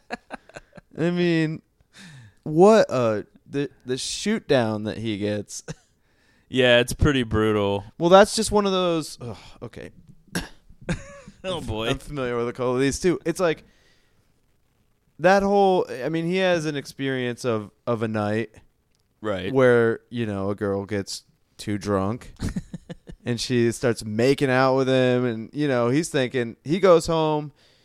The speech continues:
Speaker 1: goes to bed, he wakes up the next morning, he's thinking, like, "Oh, I really like this book. She really liked me, so I bet she'll really like this book."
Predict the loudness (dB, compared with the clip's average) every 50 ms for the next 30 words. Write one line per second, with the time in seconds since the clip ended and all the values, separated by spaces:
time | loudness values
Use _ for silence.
0 | _ _ _ _ _ _ _ _ 0 2 2 2 0 -4 -4 -2 2 4 6 6
1 | 6 6 6 4 2 2 2 0 -2 -6 -6 -6 -6 -6 -6 -6 -6 -6 -4 -2
2 | -2 -2 -2 -4 -4 -6 -6 -6 -8 -8 -8 -8 -8 -8 -8 -8 -8 -8 -8 -8
3 | -8 -8 -8 -8 -8 -8 -10 -12 _ -20 -20 -20 _ _ _ _ _ _ _ _
4 | -2 2 4 4 4 4 4 2 -2 -6 _ 0 2 2 4 4 4 4 4 2
5 | 2 0 -2 -6 -10 -10 -10 -4 0 2 2 2 2 0 -4 -6 -8 -6 -4 -2
6 | 0 2 4 4 4 4 2 2 0 -2 -2 0 0 2 2 0 0 0 0 2
7 | 2 0 -2 -4 -2 2 4 4 4 4 2 2 0 0 0 0 -2 -2 -4 _
8 | -10 -12 -10 -12 -8 -2 0 0 0 0 -2 -8 _ _ _